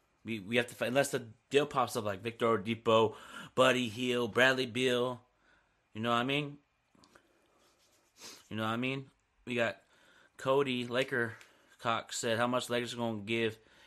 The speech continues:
A D this Friday?" I think we're gonna probably do a two, two plus one. You know, so A D did opt out today of his contract. Not surprising, but they're just ne-, negotiating a bigger deal.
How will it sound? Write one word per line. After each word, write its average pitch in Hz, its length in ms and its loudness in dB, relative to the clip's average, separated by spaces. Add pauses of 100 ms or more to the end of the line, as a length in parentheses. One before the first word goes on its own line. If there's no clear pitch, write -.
A 113 100 -4
D 117 120 -2
this 113 180 -4
Friday?" 104 220 2
I 127 40 0
think 151 220 -4
we're 143 80 0
gonna 139 160 4
probably 135 260 4
do 123 200 0
a 107 40 -2
two, 147 280 -4 (580)
two 160 140 -2
plus 147 280 2
one. 143 360 4 (1040)
You 120 60 -8
know, 123 200 0 (760)
so 110 400 0 (760)
A 123 120 0
D 143 140 2
did 139 200 4
opt 131 240 4
out 127 200 6
today 127 280 4
of 113 80 -8
his 107 100 -10
contract. 123 500 2
Not 139 160 0
surprising, 107 520 -4 (220)
but 110 200 -4
they're 107 300 0 (240)
just 110 180 -10
ne-, 107 220 -6
negotiating 113 720 0
a 90 80 -10
bigger 120 260 -4
deal. 92 300 -6